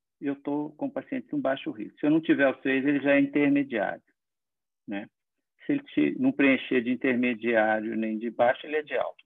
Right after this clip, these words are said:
risco. Se ele tiver os três, é de alto risco, ou pelo menos um, um, um desses critérios de baixo,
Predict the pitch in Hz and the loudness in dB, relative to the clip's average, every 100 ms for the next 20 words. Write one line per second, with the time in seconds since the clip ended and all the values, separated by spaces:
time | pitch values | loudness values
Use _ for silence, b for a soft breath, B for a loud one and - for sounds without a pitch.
0 | - 104 _ _ 104 - 104 113 107 - | -20 -20 _ _ -14 -8 -2 0 -2 -2
1 | 107 113 101 107 113 107 131 - - 143 | -2 -2 -4 -4 -4 -4 -4 -4 -2 -2
2 | - 147 127 110 113 120 - _ _ _ | 0 -2 0 -2 0 -2 -6 _ _ _
3 | _ _ _ - 117 117 110 107 - - | _ _ _ -10 -6 -4 -4 -6 -8 -10
4 | 98 113 113 117 - 101 104 101 98 101 | -8 -4 -4 -4 -6 -6 -4 -4 -2 -2
5 | 101 - - - - - _ _ _ _ | -2 -6 -12 -12 -18 -20 _ _ _ _
6 | _ _ _ _ - 101 92 - 104 104 | _ _ _ _ -8 -6 -6 -2 0 2
7 | 98 101 101 - | -2 -4 -4 -4